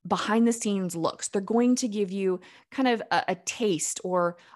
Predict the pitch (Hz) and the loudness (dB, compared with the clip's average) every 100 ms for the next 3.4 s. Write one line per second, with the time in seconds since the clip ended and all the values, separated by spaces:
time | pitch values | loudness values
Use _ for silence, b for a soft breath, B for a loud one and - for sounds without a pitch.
0 | - 180 - - 240 240 196 175 - 190 | -8 -6 -6 -2 2 2 2 -2 0 -2
1 | 170 202 202 - 190 - - 196 185 180 | 0 2 2 0 -8 -6 -4 -2 0 0
2 | 180 175 170 170 170 - 170 170 - 170 | 0 -2 0 2 2 0 -2 -2 -2 -6
3 | - 175 165 | -4 -2 -2